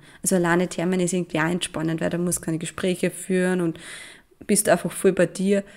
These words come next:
Tut ab und zu gut, aber wollte halt auch mal gemeinsam so chillen. Ähm,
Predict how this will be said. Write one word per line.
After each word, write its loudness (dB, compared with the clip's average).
Tut 2
ab 2
und 0
zu 0
gut, -2
aber 4
wollte 2
halt 2
auch 2
mal 2
gemeinsam 0
so -4
chillen. 0
Ähm, 6